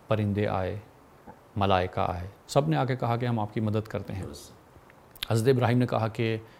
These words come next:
Speaker 1: میرا رب جانتا ہے
Speaker 2: اچھا۔
Speaker 1: کہ میں کس مرحلے میں ہوں۔ کیوں؟ اس لیے کہ وہ جو عمل تھا پیچھے، وہ جو بتوں کا توڑنا اور وہ سب کچھ کرنا، وہ خلوص نیت سے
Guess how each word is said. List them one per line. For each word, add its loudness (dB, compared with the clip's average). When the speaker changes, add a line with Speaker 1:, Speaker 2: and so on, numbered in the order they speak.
Speaker 1:
میرا 4
رب 2
جانتا -4
ہے -10
Speaker 2:
اچھا۔ -20
Speaker 1:
کہ -8
میں 0
کس 0
مرحلے 0
میں -6
ہوں۔ -8
کیوں؟ 8
اس 2
لیے 4
کہ 2
وہ 6
جو 4
عمل 6
تھا -4
پیچھے، -6
وہ 0
جو -2
بتوں -2
کا -6
توڑنا -2
اور -2
وہ -4
سب -6
کچھ -10
کرنا، -4
وہ 8
خلوص 4
نیت -2
سے -12